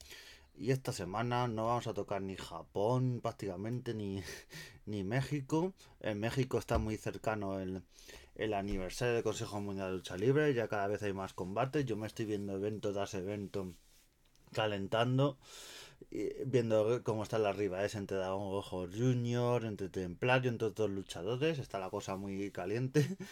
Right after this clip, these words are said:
<laughs> y ya queda muy poquito. A mediados de septiembre ya tenemos este evento de noventa aniversario del Consejo Mundial de Lucha Libre.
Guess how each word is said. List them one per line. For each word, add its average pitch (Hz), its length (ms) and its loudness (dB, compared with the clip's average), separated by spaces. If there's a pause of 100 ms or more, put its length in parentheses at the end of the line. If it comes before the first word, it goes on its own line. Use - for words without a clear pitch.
<laughs> - 280 -18
y 107 140 -2
ya 104 160 2
queda 110 200 2
muy 101 160 -4
poquito. 135 640 2
A 117 60 4
mediados 104 300 -2
de 104 80 -2
septiembre 104 680 -2
ya 104 160 -2
tenemos 98 440 -6
este 101 180 -8
evento 101 360 -2
de 98 220 0
noventa 107 520 2
aniversario 110 760 0
del 98 180 -2
Consejo 101 440 -4
Mundial 98 240 -2
de 98 80 0
Lucha 87 240 -8
Libre. 120 360 0